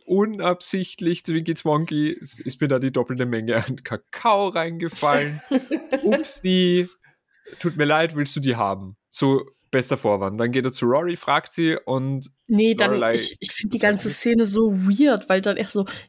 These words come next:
Speaker 3: „Ist Rory denn da?“
Speaker 1: Ja, <laughs> ja, so richtig,
Speaker 3: <laughs> Ja, in
Speaker 1: richtig
Speaker 3: ihrem
Speaker 1: weird.
Speaker 3: Zimmer. Ich find auch,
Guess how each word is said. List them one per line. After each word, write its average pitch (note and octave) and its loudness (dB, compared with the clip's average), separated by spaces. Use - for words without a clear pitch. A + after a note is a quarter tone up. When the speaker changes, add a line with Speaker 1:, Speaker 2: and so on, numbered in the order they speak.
Speaker 3:
„Ist - 0
Rory A#3 4
denn D#4+ 4
da?“ D#4+ 2
Speaker 1:
Ja, E4 0
<laughs> - -6
ja, - 0
so E4 2
richtig, C#4 0
Speaker 3:
<laughs> - -2
Ja, G#3 4
in B3 2
Speaker 1:
richtig - -2
Speaker 3:
ihrem G3+ 4
Speaker 1:
weird. - -8
Speaker 3:
Zimmer. A#3+ -4
Ich - -2
find - -2
auch, G#3 -2